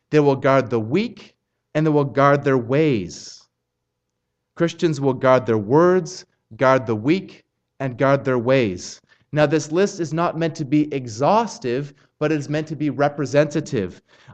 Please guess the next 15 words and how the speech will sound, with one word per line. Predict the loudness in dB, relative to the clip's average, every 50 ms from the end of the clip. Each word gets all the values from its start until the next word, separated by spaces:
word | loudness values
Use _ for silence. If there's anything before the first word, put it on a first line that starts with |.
| _ _ _ _ 0
Obviously, | 2 2 2 2 0 -2 -4 -2
things | -2 -2 -2 -2 0
like, | 0 0 0 0 -4 -12 -20 _ _ _ -6
like | -6 -6 -6 -8
prayer | -10 -4 0 2 4 4 4 4 2
and | 0 -2 -6 -8
scripture | -6 -2 -2 -2 -2 -2 -2 -2
reading | 0 0 0 0 -2 -2 0
are | 2 4 4 4 2 0 -4 -12 -20 _ _ _
a | -2 -2
vital | 2 2 4 4 6 6 4 2
part | 0 -2 0 2 2 2 2 -2 -6 -16 -20 -20 _ _ _ _ _ _ _ _ _ _ _ _ _ _ _ _ _ _
of | 0 0 0 -2
true | -6 0 4 4
religion. | 6 6 6 4 2 2 0 -2 -6 -8 -10